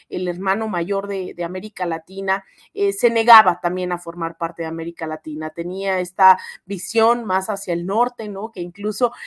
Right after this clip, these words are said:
ahí es donde, eh, te digo que hay estas diferencias entre el priismo y el panismo. Cuando debatió Xochitl Gálvez con Beatriz Paredes, Beatriz Paredes decía,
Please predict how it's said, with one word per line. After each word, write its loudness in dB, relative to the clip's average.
ahí 4
es 2
donde, -2
eh, -6
te -6
digo -4
que 0
hay -2
estas -4
diferencias -4
entre -8
el -2
priismo -10
y -4
el -2
panismo. -6
Cuando -6
debatió -2
Xochitl -10
Gálvez 0
con -14
Beatriz -12
Paredes, -4
Beatriz -10
Paredes -2
decía, 0